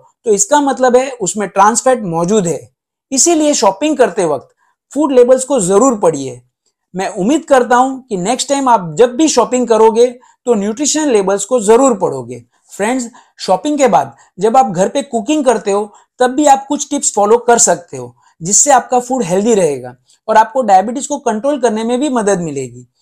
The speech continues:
आपको स्ट्यूज और सूप बनाने के बाद उसके टॉप से फैट्स को रिमूव करना चाहिए।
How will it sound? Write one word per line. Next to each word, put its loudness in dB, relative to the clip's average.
आपको 0
स्ट्यूज -6
और 2
सूप -2
बनाने 2
के 0
बाद -2
उसके -4
टॉप 2
से -2
फैट्स -2
को -4
रिमूव 2
करना -2
चाहिए। -14